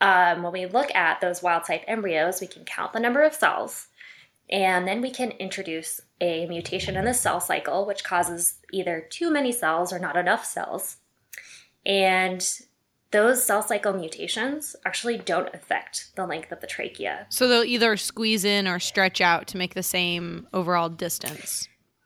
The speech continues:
Speaker 1: Exactly. So somehow they know. There's something genetically programmed that tells them how big the trachea has to be.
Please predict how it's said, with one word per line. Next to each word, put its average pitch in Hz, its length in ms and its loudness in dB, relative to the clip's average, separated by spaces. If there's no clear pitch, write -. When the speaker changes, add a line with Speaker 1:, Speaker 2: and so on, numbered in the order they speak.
Speaker 1:
Exactly. 190 760 2
So 208 200 0
somehow 269 580 0
they 185 180 -2
know. 190 840 4
There's 196 140 -4
something 233 440 0
genetically 196 580 -2
programmed 175 800 -2
that 180 240 2
tells 269 420 0
them 165 460 0
how - 280 -6
big 170 320 0
the 185 80 -2
trachea 165 400 -8
has - 280 -10
to 196 80 -6
be. - 300 -12